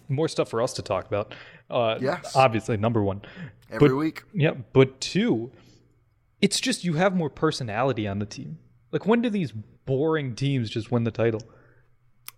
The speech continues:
Speaker 2: That's great. That's
Speaker 1: It's
Speaker 2: scientific.
Speaker 1: Yeah, it's not even like the Spurs. The Spurs were, like, they seem boring, but they were not boring in terms of personality, right?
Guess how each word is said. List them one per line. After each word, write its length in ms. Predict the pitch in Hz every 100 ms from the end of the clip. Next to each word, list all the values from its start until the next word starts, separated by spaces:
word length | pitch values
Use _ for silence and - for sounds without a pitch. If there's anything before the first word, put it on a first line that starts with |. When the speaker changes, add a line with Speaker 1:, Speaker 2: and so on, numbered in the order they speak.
| _ _
Speaker 2:
That's 180 | - -
great. 340 | 135 131 123
That's 220 | 135 143
Speaker 1:
It's 120 | 180
Speaker 2:
scientific. 600 | 143 131 135 151 107 - -
Speaker 1:
Yeah, 140 | 202 233
it's 220 | 151 -
not 140 | 226
even 160 | 226 214
like 160 | 185
the 80 | -
Spurs. 400 | - - 175 127
The 100 | 127
Spurs 360 | - 196 220 180
were, 180 | 151 135
like, 300 | 123 123 - 123
they 120 | 151
seem 460 | 143 - 135 151 151
boring, 380 | 135 160 190 185
but 100 | 135
they 80 | 123
were 140 | 107
not 340 | 101 104 -
boring 320 | 113 98 92 127 - - - _ _ -
in 140 | 127
terms 240 | 117 117 101
of 80 | -
personality, 640 | 104 - 107 98 98 - - - _
right? 340 | 113 120 165